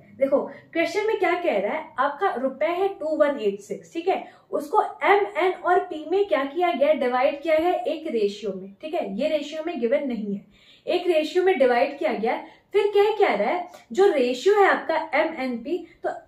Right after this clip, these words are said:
एम में से क्या करते हो, छब्बीस रुपए minus करते हो, एन में से अट्ठाईस minus करते हो, पी में से बत्तीस रुपए minus करते हो। तो minus करने के बाद जो है आपका रेशियो क्या आ जाता है, nine is to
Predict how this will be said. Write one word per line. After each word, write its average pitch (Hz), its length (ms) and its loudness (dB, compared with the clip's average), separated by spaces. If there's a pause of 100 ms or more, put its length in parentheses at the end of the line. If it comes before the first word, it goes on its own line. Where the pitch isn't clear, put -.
(120)
एम 466 240 2
में 403 180 4
से 302 100 -4
क्या 269 200 2
करते 269 360 0
हो, 330 80 6
छब्बीस 339 440 0
रुपए 403 180 4
minus 240 500 -2
करते 214 320 -4
हो, 339 260 -4 (360)
एन 403 220 4
में 392 80 8
से 359 120 0
अट्ठाईस 277 560 2
minus 269 400 2
करते 254 240 -2
हो, 370 100 6
पी 359 240 2
में 359 100 4
से 415 200 0
बत्तीस 240 440 2
रुपए 339 220 2
minus 240 420 -4
करते 208 280 -6
हो। 302 100 0 (420)
तो 403 120 2
minus 339 500 2
करने 427 300 4
के 427 180 0
बाद 339 340 0
जो 349 100 0
है 285 120 -2
आपका 247 320 2
रेशियो 339 420 4
क्या 403 160 4
आ 403 120 6
जाता 392 340 4
है, 392 180 2 (500)
nine 320 420 4
is 302 120 0
to 294 140 -6